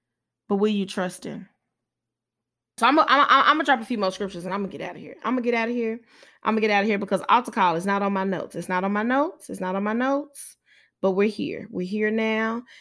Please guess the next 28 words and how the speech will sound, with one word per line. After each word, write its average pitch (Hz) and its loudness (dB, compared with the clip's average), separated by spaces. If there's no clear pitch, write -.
And 175 2
I'm 196 0
gonna, 196 -4
I'm 196 -2
gonna 196 -2
drop 190 -4
a 180 -12
few 202 -6
more 185 -2
scriptures - -8
and 170 -8
come 170 -8
on 170 -8
up - -10
outta 170 -4
here. 180 -6
Uh, 190 4
turn 339 6
with 208 2
me 185 0
in 185 0
your 175 0
Bibles 214 0
<laughs> - 2
to 240 0
John 233 4
chapter 247 -2
fifteen, 202 -4